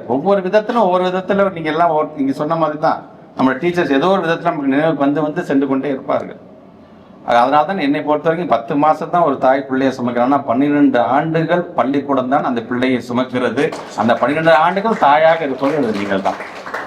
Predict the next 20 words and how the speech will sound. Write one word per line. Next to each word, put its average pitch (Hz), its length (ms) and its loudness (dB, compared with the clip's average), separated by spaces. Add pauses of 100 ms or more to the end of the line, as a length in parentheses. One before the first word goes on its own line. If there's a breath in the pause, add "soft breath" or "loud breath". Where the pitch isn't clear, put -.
(760)
அதனால 131 220 4
தான் 185 100 2
நீங்கள் 156 220 -4
ஒவ்வொருவரும் 139 840 0 (260)
உங்களுடைய 110 640 0 (260)
பணி 135 220 0
என்று 143 220 2
வரும்போது 113 380 -2
ஒரு 117 120 0
அர்ப்பணிப்பு 131 460 -2
உணர்வோடு 120 280 0
நீங்க 127 160 0
செய்து 101 300 -6
கொண்டு, 92 220 -2
அதனால 110 260 0
எவ்வளவு 165 440 0
பணிகள் 147 280 -2
இருந்தது 127 300 -2
என்று 107 140 -4
சொன்னாலும் 101 420 -2